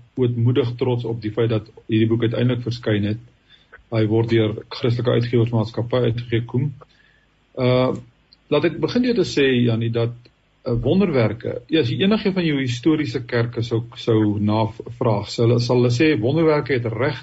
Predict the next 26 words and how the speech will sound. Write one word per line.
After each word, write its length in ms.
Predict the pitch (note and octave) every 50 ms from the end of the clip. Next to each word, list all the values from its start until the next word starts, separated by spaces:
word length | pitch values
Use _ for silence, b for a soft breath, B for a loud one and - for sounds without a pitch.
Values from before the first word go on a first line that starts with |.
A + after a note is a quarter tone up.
| - - _
deur 240 | A#2+ A#2 B2 A#2+
die 140 | A#2 A#2+ A#2+ A#2+ A#2+
eeue 160 | A#2 A#2 A#2+ A#2+ A#2+
plaasgevind, 540 | A#2 G#2+ G#2 G2+ - - A2 - G#2 G2+ G#2+
dit 100 | A2 G#2+
het 80 | G2
nooit 200 | A#2+ C3+ C3 B2 -
opgehou 400 | B2 A#2+ A#2 - - G#2+ G2+ G2+
nie. 160 | G#2 A#2+ A#2+ A#2+ B B B B B B B B B B B B B B _ _ -
Al 80 | A#2+ A2+
was 160 | C3 C3+ A#2+
daar 140 | D#3+ D3 -
dikwels 340 | - G#3+ - - - - -
'n 60 | B2
stuk 220 | - - B2 -
mystiek 420 | A#2+ A#2 - - - - F#3+ F#3 F3
rondom, 640 | E3+ D#3+ E3 D#3+ D3+ D#3 D#3+ D#3+ D#3 D3+ D3 C#3+ - - - -
maar, 380 | B2 A#2 A2+ A2+ A2+ A2+ A2+
maar 160 | A#2+ A2+ A2 A2
hulle 120 | A2+ A2+
sal 180 | - B2 A2+ -
vir 120 | A#2+ A2+
jou 80 | G#2 -
sê 120 | C#3+ A#2+
wonderwerke 420 | A2 A#2+ B2+ B2+ B2 A#2+ A#2+ A#2+
het 140 | A#2 A2+ A#2+